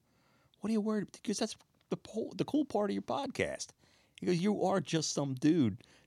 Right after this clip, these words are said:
doing a podcast." Because you're not some millionaire, famous guy, you know, with a setup and writers and all that sitting in this million dollar studio. That's what makes your show, at least to him.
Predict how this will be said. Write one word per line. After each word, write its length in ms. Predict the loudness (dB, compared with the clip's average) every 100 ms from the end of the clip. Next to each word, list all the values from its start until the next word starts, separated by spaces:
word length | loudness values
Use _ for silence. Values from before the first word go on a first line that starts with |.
| 2
doing 240 | 4 4
a 40 |
podcast." 680 | 2 0 0 0 -2 -2 -4
Because 180 | -6 -4
you're 80 | -2
not 140 | -4
some 220 | -2 -4 -4 -14 -20 -20 -10
millionaire, 720 | 2 4 4 4 2 2 2
famous 480 | 0 0 2 4 2
guy, 480 | 0 -2 2 0 0 _ _ _ _ _ _ 0
you 120 | 4
know, 180 | 4 2 2
with 160 | 2
a 80 | 2
setup 580 | 0 0 2 4 2 2
and 220 | 0 4
writers 380 | 4 4 4 2
and 80 | 2
all 100 | 0
that 160 | 0
sitting 280 | -2 -4 -2
in 60 | -2
this 180 | -2 -2
million 300 | 0 2 2
dollar 240 | 0 -2
studio. 680 | -4 -2 0 2 0 -2 -4 _ _ _ _ _ _ _ -6
That's 180 | -4
what 220 | 0 0 2
makes 340 | 0 0 -2
your 80 | -4
show, 540 | -2 0 2 2 -2 _ _ -2
at 80 | 2
least 220 | 2 0
to 60 | -4
him. 380 | -2 -4 -4